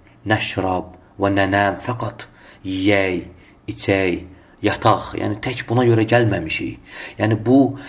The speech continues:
heyvanların yaşayışı onsuz belədir. Yəni, heyvanlar da yeyir, yəni, yeməyə qalsa onlar da yeyir, biz də yeyirik. Onlar da içir, biz də içirik.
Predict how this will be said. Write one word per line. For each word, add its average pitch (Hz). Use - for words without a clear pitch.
heyvanların 117
yaşayışı 110
onsuz 107
belədir. 95
Yəni, 107
heyvanlar 110
da 113
yeyir, 95
yəni, 92
yeməyə 95
qalsa 92
onlar 90
da 92
yeyir, 87
biz 90
də 87
yeyirik. 85
Onlar 104
da 101
içir, 95
biz 92
də 92
içirik. 87